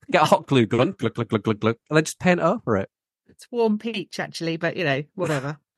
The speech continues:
Speaker 2: Oh, I know. How, Will, you are not working in some sort of creative industry? I will never
Speaker 1: Yeah.
Speaker 2: know.
Speaker 1: Everybody says that. I had a guy around at the weekend, you know, just for a bit of, <laughs>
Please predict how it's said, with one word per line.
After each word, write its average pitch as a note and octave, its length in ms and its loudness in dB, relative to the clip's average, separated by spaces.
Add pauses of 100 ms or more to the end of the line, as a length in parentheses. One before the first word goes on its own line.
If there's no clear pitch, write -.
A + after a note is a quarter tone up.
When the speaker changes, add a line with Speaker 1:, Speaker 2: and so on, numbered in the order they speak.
(120)
Speaker 2:
Oh, D#4 1120 4
I D#4 180 4
know. D4 180 0
How, G4 500 4
Will, G3+ 300 -2
you B3+ 240 -4
are B3 100 2
not B3+ 260 0
working A3+ 420 2
in F#3+ 120 -8
some G3+ 200 -2
sort G3 220 0
of - 140 -8
creative G3 480 0
industry? F3 560 -6
I F3+ 160 0
will F#3 180 -4
never G3 520 0
Speaker 1:
Yeah. F3+ 220 0
Speaker 2:
know. C3 160 -8 (540)
Speaker 1:
Everybody F2 360 2
says - 260 0
that. F2 180 2 (260)
I A#2 60 4
had C#3 100 6
a B2+ 60 4
guy A#2 220 4
around G2+ 280 2
at - 80 -6
the G2+ 100 -2
weekend, G#2+ 440 0
you F#2+ 40 2
know, F2 80 2
just - 140 -4
for F#2+ 80 0
a - 40 -4
bit F#2 120 -4
of, F2 160 -4 (540)
<laughs> - 120 -20